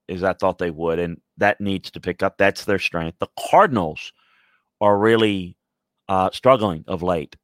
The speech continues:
They're, they're losing some, and they're, the thing that helped them, their schedule was pretty favorable, and they're not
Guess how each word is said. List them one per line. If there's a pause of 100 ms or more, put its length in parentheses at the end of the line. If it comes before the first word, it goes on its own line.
(520)
They're,
they're
losing
some,
and
they're, (180)
the
thing
that
helped
them,
their
schedule
was
pretty
favorable,
and
they're
not